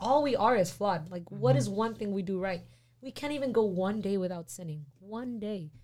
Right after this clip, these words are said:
Speaker 1: That's twenty-four hours, and we fail him daily and daily. Every morning he brings up the sun, and with the sun come new mercies.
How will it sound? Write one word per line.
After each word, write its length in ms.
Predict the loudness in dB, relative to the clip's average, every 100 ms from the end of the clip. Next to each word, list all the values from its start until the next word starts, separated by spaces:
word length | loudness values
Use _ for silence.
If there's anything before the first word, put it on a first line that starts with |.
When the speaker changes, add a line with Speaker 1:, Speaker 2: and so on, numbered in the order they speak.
| _ -12
Speaker 1:
That's 240 | -10 -10
twenty-four 640 | -14 -10 -4 -4 -2 -4 0
hours, 420 | 0 4 4 4 -8 -14 -2
and 140 | 0
we 120 | 0 -2
fail 300 | 0 0 0
him 220 | -4 -8 -12 _ -8
daily 460 | 0 2 4 2 2
and 240 | 0 2
daily. 460 | 2 2 2 0 -4 -14 _ _
Every 260 | -2 0 2
morning 360 | 4 4 2
he 140 | -2 -4
brings 300 | 4 4 6
up 120 | 2
the 80 | 2
sun, 360 | 0 2 2 0 -10 -4
and 160 | 0 2
with 140 | 2
the 80 | 0
sun 320 | -2 -2 -2
come 240 | -2 -2 0
new 140 | 0
mercies. 520 | -2 -4 -4 -6 -8